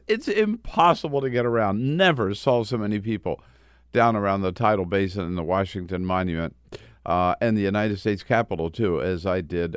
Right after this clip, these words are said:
over this weekend. And it was a beautiful day, m-, uh, temperatures up in the seventies, so hope you're having a good one wherever you are.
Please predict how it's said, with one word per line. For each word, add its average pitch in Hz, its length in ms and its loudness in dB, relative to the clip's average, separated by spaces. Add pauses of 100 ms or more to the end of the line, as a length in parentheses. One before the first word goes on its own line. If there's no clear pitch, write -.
over 87 460 -2
this 85 480 -4
weekend. 78 480 -6 (220)
And 135 100 0
it 127 40 -2
was 101 120 -4
a 92 60 -4
beautiful 110 400 0
day, 104 320 2
m-, 90 200 -6
uh, - 60 -4 (240)
temperatures 98 600 -6
up 90 180 -4
in 80 80 -6
the 80 80 -6
seventies, 98 580 -2
so 95 280 -4 (680)
hope 165 180 2
you're 160 120 4
having 147 260 2
a 123 60 0
good 156 200 0
one 220 200 -4
wherever 120 240 2
you 110 180 2
are. 170 240 2